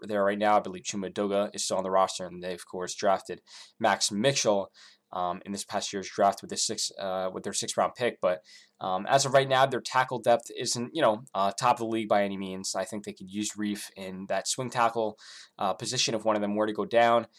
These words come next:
uh, Fant or Becton, that is. But, um, as of right now, Reiff is not signed, and nothing is imminent as of, uh, right now, um, as of any sense from any reporter or anything like that. But,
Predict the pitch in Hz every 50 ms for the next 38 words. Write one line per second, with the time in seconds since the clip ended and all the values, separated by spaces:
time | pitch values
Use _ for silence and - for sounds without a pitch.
0 | - - _ _ _ _ - - - - - - - 104 101 101 - 104 104 101
1 | 113 110 - - 107 107 107 104 104 107 107 107 - - - 90 85 85 - _
2 | _ _ _ _ _ _ _ _ - - 95 95 92 90 87 87 92 104 - -
3 | 131 135 131 117 107 120 123 120 120 113 110 110 110 107 - 107 101 117 127 143
4 | 143 143 - 139 123 123 123 123 123 127 127 104 117 117 110 - 123 117 110 107
5 | - - 127 120 120 123 120 120 - - 110 113 110 101 107 110 110 110 107 -
6 | - 110 110 110 107 104 104 110 113 101 113 117 110 107 107 110 110 - - 92
7 | 95 95 95 92 92 92 92 - _ _ _ _ _ _ _ _ _ _ - 113
8 | 110 104 101 101 101 - - 104 95 - 107 95 92 95 95 92 - - 139 127
9 | 113 113 104 104 104 101 104 101 98 98 95 - 104 101 101 - - - 92 90
10 | 87 -